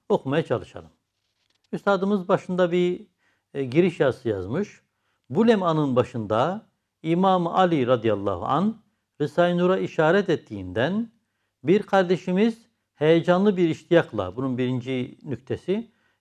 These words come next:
İmam Ali Efendimizin, e, verdiği bazı beyanatlar ve müjdeler Risale-i Nur'la alakalı. E, bir kardeşimiz, Şefik abimiz, heyecanlı bir iştiyakla Risale-i Nur'a Elmas, Cevher, Nur ismini takıp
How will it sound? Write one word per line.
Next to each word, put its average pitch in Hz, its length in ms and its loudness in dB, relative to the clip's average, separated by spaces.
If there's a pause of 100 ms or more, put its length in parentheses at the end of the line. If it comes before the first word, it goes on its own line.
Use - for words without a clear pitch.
İmam 135 220 -2
Ali 127 160 0
Efendimizin, 117 760 -4 (460)
e, 117 80 -8 (500)
verdiği 120 480 0
bazı 117 500 -2 (140)
beyanatlar 113 580 -2
ve 127 60 -4
müjdeler 113 440 -2
Risale-i 98 300 -10
Nur'la 92 200 -10
alakalı. 147 500 -6 (880)
E, 120 220 -6
bir 214 120 2
kardeşimiz, 185 720 0
Şefik 160 300 -4
abimiz, 117 540 -2 (260)
heyecanlı 175 580 4
bir 185 100 0
iştiyakla 170 680 0
Risale-i 156 500 2
Nur'a 135 500 0 (380)
Elmas, 151 540 2 (320)
Cevher, 147 640 2
Nur 202 200 6
ismini 139 460 -4
takıp 170 360 -2